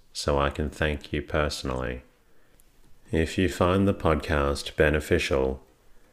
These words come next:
then I would like to ask a favor of you.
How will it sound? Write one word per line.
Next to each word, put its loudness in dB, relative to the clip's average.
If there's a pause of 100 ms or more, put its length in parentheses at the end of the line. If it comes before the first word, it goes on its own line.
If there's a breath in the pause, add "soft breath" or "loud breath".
(180 soft breath)
then 4
I 4
would 2
like 2
to 2
ask 0
a 2
favor 2 (180)
of 0
you. 0